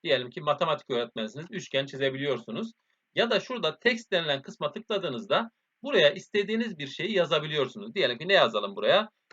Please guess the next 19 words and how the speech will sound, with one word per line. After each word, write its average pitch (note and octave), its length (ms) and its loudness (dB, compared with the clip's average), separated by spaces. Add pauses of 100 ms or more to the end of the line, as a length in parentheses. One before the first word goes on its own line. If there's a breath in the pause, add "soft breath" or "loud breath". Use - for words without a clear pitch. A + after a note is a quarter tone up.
(100)
Diyelim A#2 220 0
ki - 80 -8
anlatım F3 520 2
bozukluklarını D#3 600 -2
anlatıyorum A2 580 -4
ben. F#3+ 220 4 (1600)
Bozuklukları D#3+ 560 0
şeklinde A2+ 440 -4 (360)
yazabiliyorsunuz. D#3 840 2 (340)
Sonra G#3+ 200 4
da G3 240 4
clear G#3+ 280 4
yazan C#3+ 380 2
kısımdan G3 480 -2
da, A3+ 220 0 (260)
e, D3 80 -10
yazmış F#3 380 2
olduğunuz B2+ 360 -2
şeyleri G#3 400 0